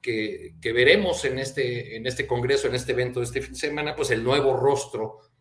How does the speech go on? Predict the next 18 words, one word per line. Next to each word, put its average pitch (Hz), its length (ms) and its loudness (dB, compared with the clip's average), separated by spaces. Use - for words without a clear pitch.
de, 98 480 -4
de 110 140 0
este 120 200 -2
partido, 117 500 -4
que 107 80 -8
es 98 100 -6
el 101 100 -8
partido 101 500 -4
del 92 140 -10
gobierno. 92 500 -8
Eh, 95 500 -2
fundado 123 720 4
hace, 107 680 -2
eh, - 340 -18
varios 113 400 0
años, 160 520 -4
pues, - 260 -6
eh, - 160 -12